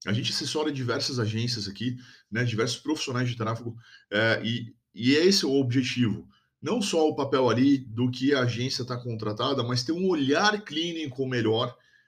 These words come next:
pra poder, junto com o cliente, que é o estrategista, buscarem o melhor resultado possível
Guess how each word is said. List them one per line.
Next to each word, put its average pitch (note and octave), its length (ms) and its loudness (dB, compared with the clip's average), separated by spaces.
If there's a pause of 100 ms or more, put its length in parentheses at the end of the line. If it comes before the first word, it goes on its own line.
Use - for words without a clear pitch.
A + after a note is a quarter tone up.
(160)
pra C#3+ 140 -2
poder, D3 380 2
junto E3 580 -2
com C3 160 -8
o B2+ 60 -8
cliente, A#2+ 420 -4
que - 80 -4
é A2 40 2
o A2+ 40 2
estrategista, A2+ 800 -2 (480)
buscarem C3+ 580 -4
o A2+ 140 -10
melhor B2+ 300 0
resultado B2 580 -8
possível A2+ 520 -4